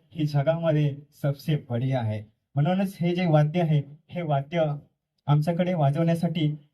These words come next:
नुसतंच हे तारपं वाजवलं जात नाही, तर त्यासाठी विशिष्ट प्रकारची पूजा केली जाते, व्रत सुद्धा आहेत. म्हणजे नागपंचमीला, जोपर्यंत नागपंचमी होत नाही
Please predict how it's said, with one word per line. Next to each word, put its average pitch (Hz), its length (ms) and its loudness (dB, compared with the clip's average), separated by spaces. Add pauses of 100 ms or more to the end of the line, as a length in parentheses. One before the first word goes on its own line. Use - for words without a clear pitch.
नुसतंच 226 380 -4
हे 226 80 0
तारपं 208 260 2
वाजवलं 180 420 2
जात 190 200 0
नाही, 151 220 -2
तर - 200 -20
त्यासाठी 196 380 -4
विशिष्ट 170 360 -4
प्रकारची 190 500 -4
पूजा 151 280 -2
केली 175 180 -6
जाते, 180 360 -4 (140)
व्रत 156 260 -2
सुद्धा 202 340 -4
आहेत. 131 180 -4 (360)
म्हणजे 185 400 -2
नागपंचमीला, 190 920 0 (320)
जोपर्यंत 196 460 2
नागपंचमी 202 640 2
होत 175 240 0
नाही 143 260 2